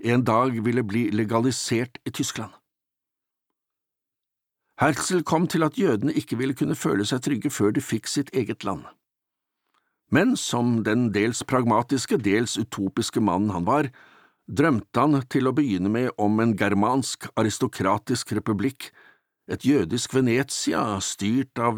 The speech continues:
et senat med en Rothschild som fyrstelig doge og seg selv som statsminister. Det var en sekulær visjon. Yppersteprestene skulle gå med flotte kapper.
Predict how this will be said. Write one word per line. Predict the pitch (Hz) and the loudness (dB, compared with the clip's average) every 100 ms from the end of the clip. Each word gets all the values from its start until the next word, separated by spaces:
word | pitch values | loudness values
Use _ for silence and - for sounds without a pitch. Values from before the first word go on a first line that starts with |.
| 113 | 0
et | - | -2
senat | - 131 120 101 175 165 - - - - - | -4 0 2 2 2 0 -6 -14 -20 -16 -4
med | 95 92 | 0 2
en | 90 127 | 2 2
Rothschild | - - 113 - - | 0 -2 -2 -4 -4
som | 139 135 120 | -4 -2 0
fyrstelig | 147 - - 120 147 | 0 0 -2 0 2
doge | 160 127 202 - _ - - - | 2 0 -2 -6 _ -20 -20 -6
og | - | -2
seg | 185 - | 0 0
selv | 117 117 - | 0 -2 -2
som | 107 | -4
statsminister. | - 82 - - - - - - _ _ _ _ _ _ _ _ _ _ _ _ _ _ _ _ _ | -4 -4 -6 -10 -10 -12 -12 -16 _ _ _ _ _ _ _ _ _ _ _ _ _ _ _ _ _
Det | - 85 | -6 -2
var | 82 90 | 0 2
en | 104 92 - | 0 -2 -6
sekulær | - 101 135 113 139 175 127 | -4 0 2 2 2 0 -2
visjon. | 127 - - - _ _ _ _ _ _ _ _ _ _ _ - | -4 -4 -10 -20 _ _ _ _ _ _ _ _ _ _ _ -4
Yppersteprestene | 120 - 107 123 117 123 - 160 151 | -2 0 0 0 2 0 0 -4 -2
skulle | - 95 95 - _ _ | 0 0 0 -4 _ _
gå | 92 85 107 | -4 2 4
med | 120 110 | 4 0
flotte | - 113 - 110 | 0 -2 -2 -2
kapper. | - - - - | -2 -2 -4 -6